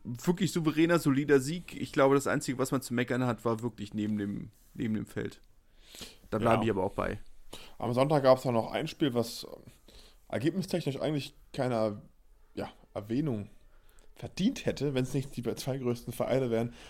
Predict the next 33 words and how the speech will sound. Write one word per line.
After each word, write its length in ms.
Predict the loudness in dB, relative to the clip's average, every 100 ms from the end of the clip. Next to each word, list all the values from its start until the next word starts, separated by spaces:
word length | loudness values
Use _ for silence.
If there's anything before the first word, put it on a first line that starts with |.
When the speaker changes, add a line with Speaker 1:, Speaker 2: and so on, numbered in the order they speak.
| -8
Speaker 2:
Französisch 540 | -2 -2 0 0 0 -4
gegen 280 | -2 0
den, 300 | 2 2 0
äh, 220 | -6 -6 -6
europäischen 500 | -6 0 0 0 0
Meister 300 | -2 -2 -4
Toulouse 320 | -2 -2 -2
gegen 200 | -6 -4
Bordeaux. 400 | -4 0 0 -2 -10 -20 -12
Und 120 | -4 -2
am 80 |
Ende 240 | 0 0 0
sieht's 320 | 0 -2 2
eben 400 | 2 2 0 -4 -12 -20 -20
sechsundfünfzig 760 | -4 -2 0 -2 -2 -2 -2 -4
zu 100 | -4
dreizehn 420 | 4 6 6 4
aus, 240 | 4 6 6
also 200 | 4 4
so 100 | 0
ein 80 |
bisschen 380 | 0 2 2 0 -6 -20 -20 -20 -12
fast 320 | -2 -2 0
das 180 | -4 -4
Finale 420 | -2 2 4 4
von 200 | 2 -2
vor 140 | -2 -2
zwei 240 | 2 4
Jahren. 360 | 4 2 -2 -6 -14 -20 -20 -20 -4
Einbahnstraße 720 | 0 2 2 0 0 0 2
im 40 | 0
Rugby, 480 | 0 0 0 0 -6 -20 -20 -20 -20 -20 -16
und 540 | -8 -4 -4 -4 -6